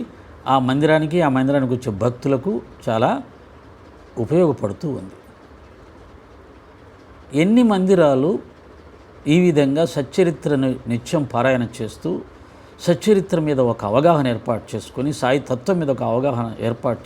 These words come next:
చేసుకొని, ఎవరు ఏది అడిగినా సరే చెప్పగలిగిన సామర్థ్యాన్ని సంపాదించుకున్న వాళ్ళు ఉంటారు అని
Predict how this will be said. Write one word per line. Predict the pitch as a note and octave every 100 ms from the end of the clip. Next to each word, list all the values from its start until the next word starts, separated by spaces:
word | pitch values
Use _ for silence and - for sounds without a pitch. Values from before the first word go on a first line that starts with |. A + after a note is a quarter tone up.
| G#2+
చేసుకొని, | G2 - A2+ D#3+ A3+ - - - - - - - - - - - - - - - - - - -
ఎవరు | A#2 C3 E3+ E3 G3+ D3+ D3
ఏది | F3+
అడిగినా | F#3 F3+ E3+ D#3+
సరే | - D3+ D3 C#3
చెప్పగలిగిన | - C#3+ C3+ C3 B2
సామర్థ్యాన్ని | - A#2 C#3 C#3 A#2 C3+ A#2+ A2+ F3 A#3+ - - - - - - -
సంపాదించుకున్న | C#3 C3 D3 B2+ A#2 - A#2 A2+ E3+ - - - -
వాళ్ళు | D3+ E3
ఉంటారు | A#2 - B2 A#2
అని | G#2+